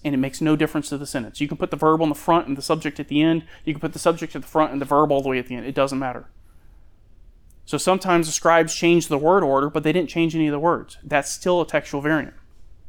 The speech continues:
Meaningful but not viable. Meaningful. Meaningful means it changes the meaning of the text. Whatever change was made, it changes what the text means.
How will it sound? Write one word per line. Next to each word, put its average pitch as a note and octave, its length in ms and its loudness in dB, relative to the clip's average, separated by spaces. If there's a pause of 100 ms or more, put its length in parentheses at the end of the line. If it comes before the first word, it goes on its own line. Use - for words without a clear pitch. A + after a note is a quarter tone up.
(2000)
Meaningful A#3+ 520 6
but G#3 140 2
not G3 180 4
viable. F3+ 480 2
Meaningful. F3+ 640 2
Meaningful G#3+ 440 4
means G3+ 420 4 (320)
it F3 140 2
changes G#3+ 460 2
the F#3+ 60 0
meaning F#3+ 280 4
of E3+ 80 2
the E3+ 80 -6
text. - 520 -4 (840)
Whatever G3 400 4
change G#3 340 0
was F#3 160 -4
made, D#3+ 240 2
it C3+ 140 0
changes F3 420 0
what D#3 120 -4
the - 40 -16
text - 360 -4
means. C3 360 -2